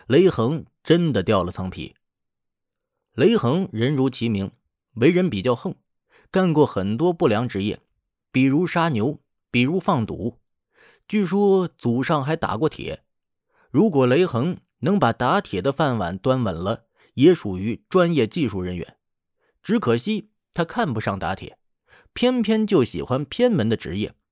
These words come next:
捕头。雷横千不该万不该，养成了两个不好的习惯。正是这两个不好的习惯，让他那很有前途的都头生涯彻底断送了。这两个不好的习惯，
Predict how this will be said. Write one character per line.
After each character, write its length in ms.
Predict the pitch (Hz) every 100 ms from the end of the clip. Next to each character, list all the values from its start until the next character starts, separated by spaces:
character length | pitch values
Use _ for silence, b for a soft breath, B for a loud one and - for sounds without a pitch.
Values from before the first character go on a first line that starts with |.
| _ _ -
捕 180 | 95 73
头。 320 | - 117 - _ _ _ _ _ _ _ _ _ _
雷 260 | 117 165 190
横 260 | 139 185
千 380 | - - 226 208
不 80 | 156
该 180 | 143 147
万 260 | 175 131 104
不 80 |
该， 240 | 101 107 - _ _ _ _
养 240 | 117 120 120
成 160 | 131
了 120 | 147
两 320 | 123 92 95 101
个 180 | 151
不 220 | - - 120
好 180 | 95
的 80 | 95
习 200 | 95 90
惯。 220 | 98 - - _ _ _ _ _ _ _
正 240 | - 156 135
是 100 | 139
这 140 | 151
两 240 | 131 117
个 80 | 123
不 160 | 127 151
好 180 | 110 107
的 100 | 123
习 200 | 117 147
惯， 300 | 143 - - b b
让 220 | - 139 135
他 140 | 143
那 100 | 135
很 280 | - 151 196
有 180 | 135 117
前 280 | - 143
途 160 | 156 127
的 120 | 127
都 260 | 110 104 180
头 220 | 113 120
生 160 | 131 123
涯 300 | 95 104 - _ -
彻 300 | 165 147 104
底 180 | 73 85
断 220 | 113 95
送 220 | 104 90
了。 120 | - _ _ _ _ _ _ _ b b b b
这 140 | 190 170
两 200 | 131 147
个 120 | 165
不 200 | 180 151
好 160 | 110 107
的 100 | 113
习 240 | - 131
惯， 300 | 139 113